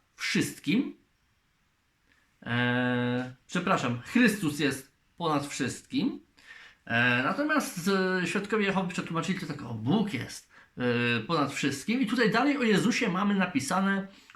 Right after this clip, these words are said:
"Bóg błogosławiony na wieki. Amen". E, a Świadkowie napi-, napisali, że to, mm, Bóg jest błogosławiony na wieki. Amen, ale w takim kontekście, że chodzi o, o Boga Ojca, prawda? E,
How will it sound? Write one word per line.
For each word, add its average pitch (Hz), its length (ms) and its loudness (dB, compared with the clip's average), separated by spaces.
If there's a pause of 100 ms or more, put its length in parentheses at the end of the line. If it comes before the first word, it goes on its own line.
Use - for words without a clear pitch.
(180)
"Bóg 233 300 8
błogosławiony 196 960 4
na 127 180 0
wieki. 147 540 0 (320)
Amen". 139 520 4 (640)
E, 120 720 0 (260)
a 170 100 -2
Świadkowie 185 360 0
napi-, 165 400 -2
napisali, 160 420 -4
że 139 80 -4
to, 165 160 -2
mm, 131 340 -4 (100)
Bóg 202 280 4
jest 131 200 -2 (460)
błogosławiony 165 580 -2
na 156 160 0
wieki. 175 240 -4
Amen, 208 260 2
ale 175 140 -2
w - 40 -4
takim 202 220 0
kontekście, 175 540 -2
że 170 100 -2
chodzi 175 300 0
o, 160 320 0 (220)
o 135 100 -2
Boga 160 340 2
Ojca, 175 440 4
prawda? 107 640 -4 (680)
E, 131 500 0